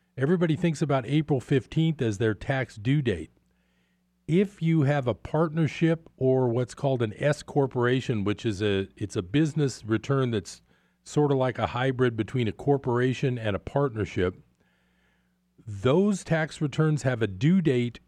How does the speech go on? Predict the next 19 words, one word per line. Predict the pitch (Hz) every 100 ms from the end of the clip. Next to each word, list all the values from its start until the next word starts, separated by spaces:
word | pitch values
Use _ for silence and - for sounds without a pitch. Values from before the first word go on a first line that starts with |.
| -
every | 127 131
year | 123 143 151 147
of | 131 123 104
March | 110 110 147 143 -
fifteenth | - 147 131 - - 180 127 80 _ _ _ _ _ _ _ _ _ _ _ _
instead | 123 113 - 127
of | 110
April | 151 160 131
fifteenth. | - 104 - 107 85 - _ _ _ _ _ _ _ _ _ _ _ _ _ _ _ _ _ _
The | 127
problem | 117 175 185 165
is | 175 127
most | 117 131 185 208 - 123
businesses, | 143 135 131 151 131
or | 123
a | 113
lot | 113 143 185
of | 127
businesses, | 123 104 95 - 110 127